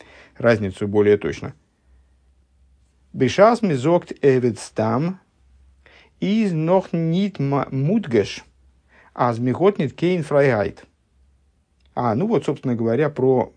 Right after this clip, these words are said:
ту самую разницу, которая меня загоняла в некоторый тупик. Слово "эвед"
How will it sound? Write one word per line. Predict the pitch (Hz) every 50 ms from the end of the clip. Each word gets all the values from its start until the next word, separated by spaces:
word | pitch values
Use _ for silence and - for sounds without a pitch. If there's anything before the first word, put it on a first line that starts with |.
| _ _ _
ту | - 127 123
самую | - 131 123 117 117 113 113
разницу, | 131 151 160 151 143 131 117 - 110
которая | 104 - 104 104 - 117 120 113 107
меня | 104 104 104 107 117 127 135 127 _ _ _ _ _ _ _ _ _
загоняла | - 107 107 120 123 117 120 117 113 117 120 120 113 110 107 104 107 120 135
в | - - - 107 110
некоторый | 117 123 107 - _ - 117 120 110
тупик. | - 131 131 127 123 98 82 - - _ _ _ _ _ _ _ _ _ _ _ _ _ _ _ _ _ _ _ _ _ _ _ _ _ _ _ _ _ _ _ _ _ _ _ _ _ _ _ _ _ _ _ _ _ _ _ _ _ _ _ _ _ _ _ _ _ _ _ _ _ _ _ _ _ _ _ _ _ _ _ _ _ _ _ _ _ _ _ _ _ _ _ _ _ _ _ _ _ _ _ _
Слово | - - 156 170 196 196 190 185
"эвед" | 185 - 143 135 120 113 113 135 - - -